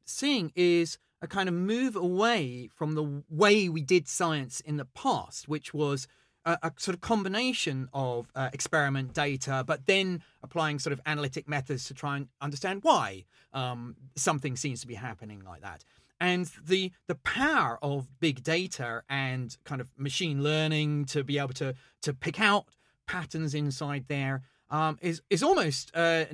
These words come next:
negating the fact to have to, to find the why. Uh, uh, and we just say, "Well, look, it works. Who, who cares why, um, that's the case?" A-, and I'm worried that the, the power of these tools, um,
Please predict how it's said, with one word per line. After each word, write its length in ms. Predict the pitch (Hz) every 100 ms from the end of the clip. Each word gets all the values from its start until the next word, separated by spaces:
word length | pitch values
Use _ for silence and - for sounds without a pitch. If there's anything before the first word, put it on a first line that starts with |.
| 160
negating 440 | 160 170 226 254 196
the 40 | 165
fact 260 | 165 147
to 60 | 156
have 200 | 160 170
to, 300 | - 170 165 - -
to 100 | 165
find 320 | 220 233 214
the 80 | 185
why. 480 | 175 311 - - - _ -
Uh, 60 | 160 147
uh, 180 | 156 160
and 100 | 165
we 120 | 170
just 160 | 202 -
say, 80 | 151
"Well, 240 | 277 170
look, 240 | 196 262 160
it 60 |
works. 340 | 147 254 - -
Who, 120 | 190 - _
who 60 | 190
cares 260 | 254 269 143
why, 580 | 139 214 254 156 117 104 _ -
um, 200 | 143 131
that's 280 | 143 131 -
the 80 | -
case?" 340 | - 95 87 151
A-, 120 | 156
and 200 | 165 175
I'm 320 | 160 175 175 170 _ -
worried 480 | 147 240 226 156 139
that 380 | 165 151 - - -
the, 220 | 143 170
the 140 | 147 156
power 440 | - 214 226 190
of 260 | 139 143 135
these 260 | 143 131
tools, 680 | - 220 160 104 113 135 -
um, 360 | 151 151 147